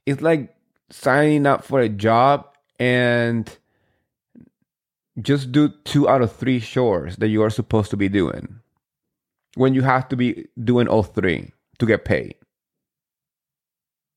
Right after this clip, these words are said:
So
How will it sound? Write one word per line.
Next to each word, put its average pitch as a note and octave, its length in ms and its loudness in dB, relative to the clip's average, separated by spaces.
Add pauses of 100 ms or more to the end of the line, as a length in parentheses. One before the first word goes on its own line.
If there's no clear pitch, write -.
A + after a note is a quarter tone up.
(2750)
So D3 720 2